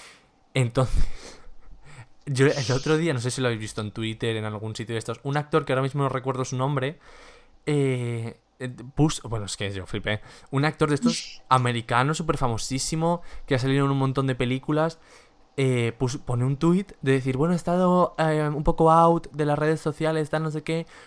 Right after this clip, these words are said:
Speaker 1: porque he estado en una, pues eso, en una aventura, tal, no sé qué". Para empezar, África no es una aventura, mi vida. Y luego
Speaker 2: Es
Speaker 1: sube
Speaker 2: que
Speaker 1: unas fo-, o sea,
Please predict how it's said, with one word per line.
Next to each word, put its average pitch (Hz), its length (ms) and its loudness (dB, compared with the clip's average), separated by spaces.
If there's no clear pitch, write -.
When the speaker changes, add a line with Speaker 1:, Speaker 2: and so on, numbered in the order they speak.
Speaker 1:
porque 139 240 -2
he 143 40 0
estado 156 520 2
en 147 140 0
una, 151 420 0
pues 127 160 -4
eso, 113 200 -6
en 107 80 -8
una 135 120 -6
aventura, 160 1040 0
tal, 139 140 -2
no 143 80 -4
sé 127 120 -6
qué". 117 120 -6
Para 107 160 -4
empezar, 107 400 -6
África 120 420 -4
no 104 100 -6
es - 100 -12
una 117 120 -10
aventura, 117 500 -6
mi 120 160 -4
vida. 123 340 -8
Y 147 120 2
luego 151 360 6
Speaker 2:
Es 117 60 -4
Speaker 1:
sube 196 140 8
Speaker 2:
que 185 60 8
Speaker 1:
unas 180 180 4
fo-, 175 180 -4
o - 40 -14
sea, - 260 -4